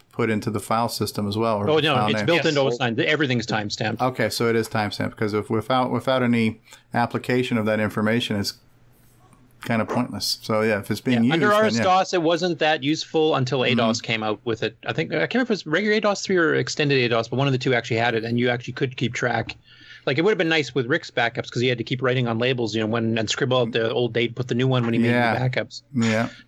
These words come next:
Speaker 2: Whereas, you know, this way you could just load this, did it, okay, that was created on June fourth.
Speaker 1: Yeah, that's the, the things we take for granted. The fact that the date and time is built into our computers now, and that all our files are timestamped already. Hold on one second.
Speaker 3: Come on, Super I D E, go back together.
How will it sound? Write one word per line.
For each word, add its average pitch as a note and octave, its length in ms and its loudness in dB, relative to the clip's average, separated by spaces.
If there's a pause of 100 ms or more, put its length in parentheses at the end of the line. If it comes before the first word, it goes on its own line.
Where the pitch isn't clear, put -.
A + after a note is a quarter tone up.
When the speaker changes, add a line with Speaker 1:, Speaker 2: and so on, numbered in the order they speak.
(120)
Speaker 2:
Whereas, A#2+ 480 -2
you D3 80 2
know, B2+ 160 2
this C#3 220 0
way D3 120 2
you B2+ 80 0
could B2 160 0
just A#2+ 180 -2
load B2 200 2
this, B2+ 280 0
did B2+ 120 0
it, A2 160 -4
okay, B2+ 420 2
that A#2+ 120 2
was A#2+ 120 0
created A#2+ 280 -2
on A2 140 0
June A2 220 0
fourth. A2 340 -4 (640)
Speaker 1:
Yeah, A#2 260 2 (240)
that's B2+ 220 -2
the, D3 100 2
the C#3 160 0
things D#3+ 260 0
we D3 80 2
take B2+ 240 -2
for A#2+ 120 -6
granted. B2 320 2
The G#2+ 80 -4
fact B2 300 -2
that A2+ 280 0 (360)
the A#2 100 -2
date A#2 240 0
and A#2+ 100 0
time A#2 280 2
is G#2+ 100 -4
built A#2 260 0
into A2+ 240 0
our G#2+ 100 2
computers A#2 540 -2
now, G2+ 240 2
and G#2 160 2
that G2+ 120 2
all G#2+ 120 0
our A2 120 0
files A#2 420 0
are G2+ 100 -2
timestamped A2+ 580 -2
already. G#2 240 0
Hold B2 160 0
on A#2+ 60 2
one A2 100 2
second. G#2+ 360 -4 (880)
Speaker 3:
Come D#3+ 120 -4
on, D3+ 120 -2
Super C3 320 -2
I B2+ 80 0
D A2 120 -2
E, B2 180 0
go A2+ 140 0
back D3 200 0
together. C3 380 -2